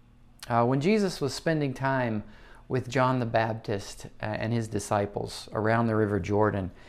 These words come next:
John pointed to him, and he said in the power of the Spirit, "Behold,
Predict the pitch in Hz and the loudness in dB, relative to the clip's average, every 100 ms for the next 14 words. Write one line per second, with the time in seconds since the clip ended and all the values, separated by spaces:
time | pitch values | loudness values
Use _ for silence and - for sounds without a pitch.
0 | - - - - 160 185 175 180 185 160 | -20 -20 -20 6 10 10 8 6 6 6
1 | 131 127 113 131 - - - - - 131 | 2 2 0 -4 -8 -20 -20 -20 0 4
2 | 127 127 120 117 - 113 - 180 190 165 | 6 6 4 0 -4 -4 2 6 8 6
3 | 151 - 151 147 143 127 127 - 135 131 | 4 4 6 8 6 2 -4 -4 -2 0
4 | 123 - - - 135 131 127 196 180 139 | -2 -6 -18 -8 0 0 6 8 8 6
5 | 160 | 2